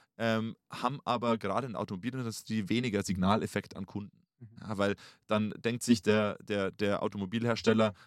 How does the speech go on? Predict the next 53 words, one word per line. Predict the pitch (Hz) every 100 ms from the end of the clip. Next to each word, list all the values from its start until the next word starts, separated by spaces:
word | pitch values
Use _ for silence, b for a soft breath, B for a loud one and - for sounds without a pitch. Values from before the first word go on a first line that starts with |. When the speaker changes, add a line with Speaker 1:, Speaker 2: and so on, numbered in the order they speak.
| B
Speaker 1:
„Ja | 101
gut, | 117 117 -
da | 104
ist | 101 -
jetzt | 92
irgendein | 113 107 92
Finanzinvestor | 101 104 113 101 101 104
eingestiegen | 104 110 - 117 104 113 113
und, | - 98 90 -
äh, | 98 95
die | 92 98 104
jungen | 107 104
Neuen | 98 104
glauben, | 98 95 95
sie | 90
können's | - 90 90
besser.“ | 95 - 247 170 139
Speaker 2:
Mhm. | 131 147 B B B
Speaker 1:
Wenn | - 123
dann | 127 117
aber, | 110 110 110 107 - -
und | 113
am | 110
Ende | 113 113
war | 104 -
die | 127
Handelsblatt-Headline, | 107 104 92 - 92 90 92 92 95 101 95
äh, | - 95 -
„Conti | 113 104 104
und | 92
B | 98
M | 92
W | 117
investieren“ | 117 87 - 95 87
und | 92 -
die, | -
sowohl, | - 92 104 104 101 -
ähm, | 95 95 82 -
das | 87 - - -
Finanzteam | - 95 98 - 95
von | 92
Conti | 92 104 107
als | 82
auch | 98
von | - 92
B | 90
M | 92
W, | 92 110
die | 101
in | 90
uns | 95
investiert | 92 90 - 117
haben, | 117